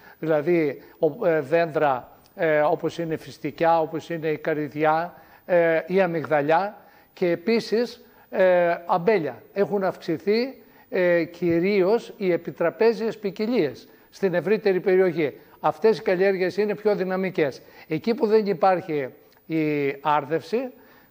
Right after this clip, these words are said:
πάλι, όπως σας είπαμε, την ελαιοκράμβη. Εδώ και έξι χρόνια. Πρώτα την καλλιεργήσαμε δύο χρόνια πειραματικά. Και τώρα έχουμε φτάσει σε αρκετές δεκάδες χιλιάδες στρέμματα, γιατί παρέχει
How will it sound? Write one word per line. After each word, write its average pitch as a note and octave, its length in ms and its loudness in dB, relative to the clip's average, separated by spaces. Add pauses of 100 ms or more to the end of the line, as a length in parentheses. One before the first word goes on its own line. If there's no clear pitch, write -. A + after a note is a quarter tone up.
(140)
πάλι, F#3 460 0 (160)
όπως G3 320 -2
σας F3+ 200 -8
είπαμε, G3+ 360 -2
την G3 300 -6
ελαιοκράμβη. F#3+ 720 -2 (200)
Εδώ F3+ 240 0
και A3 140 -4
έξι A3+ 260 -4
χρόνια. G3 340 -2
Πρώτα A3 580 0 (120)
την F3 120 -8
καλλιεργήσαμε F3+ 640 -2
δύο G3+ 160 0
χρόνια G#3 300 -4
πειραματικά. F3 760 -2 (460)
Και D#3+ 160 -2
τώρα A3+ 220 4
έχουμε F3+ 240 0
φτάσει A3+ 440 -2
σε E3+ 200 -2
αρκετές D#3+ 720 0
δεκάδες E3 580 -2
χιλιάδες D#3 580 0
στρέμματα, D#3 640 -4 (380)
γιατί D#3+ 440 -2
παρέχει E3+ 720 0